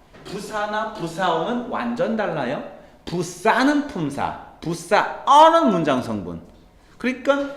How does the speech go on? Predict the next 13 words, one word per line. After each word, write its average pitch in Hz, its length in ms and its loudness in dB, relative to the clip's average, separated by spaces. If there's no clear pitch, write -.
예쁘게가 247 600 2
부사니까 247 680 2
부사어, 269 680 6
부사 285 200 2
맞잖아? 285 760 2
부사어지요 220 920 0
하는 147 320 -4
거야. 90 160 -10
품사는 240 320 4
형용사지요 254 680 2
이렇게 175 200 -4
하는 113 280 -6
거야. 80 100 -12